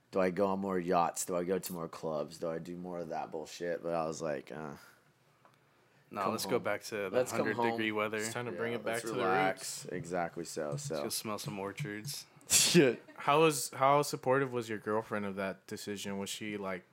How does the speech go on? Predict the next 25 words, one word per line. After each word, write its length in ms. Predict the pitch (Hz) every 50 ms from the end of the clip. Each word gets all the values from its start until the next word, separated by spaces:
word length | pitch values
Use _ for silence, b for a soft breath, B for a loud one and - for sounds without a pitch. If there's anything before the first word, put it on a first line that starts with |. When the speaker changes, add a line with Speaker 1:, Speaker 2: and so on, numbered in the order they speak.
| _ -
Speaker 3:
super 540 | - - - - - 131 123 - - 135 123
on 280 | 117 117 113 113 113 110
board? 380 | 113 117 117 117 117 113 110
Did 120 | 107 107 98
it 80 | -
take 160 | - 113 104
some 180 | - - 104 98
convincing? 1120 | - - 101 95 92 101 117 120 123 120 - - 127 123 123 123 123 123 123 123 120 120 123 b b b b b b b b b
Speaker 1:
So 240 | - - 131 117 110
my 280 | 104 107 110 120 123 117
girlfriend 640 | 110 113 107 98 98 - - 95 90 90 90 90 - -
is 360 | 85 90 90 87 85 82 80 - -
my 400 | 82 87 87 87 90 90 90 87
damn 320 | 80 87 85 82 82 80
teammate. 440 | - - - 82 78 67 60 53 - _ -
She's, 320 | - - 85 85 78 85
uh, 400 | 82 78 80 80 - - 65 62 82
my 220 | 87 87 90 90
best 320 | 85 90 87 82 - -
friend. 240 | - 90 85 82 80
Her 180 | 80 87 92 92
and 100 | 92 90
I 120 | 87 85
are 80 | 85 85
gonna, 320 | 85 85 82 82 78 -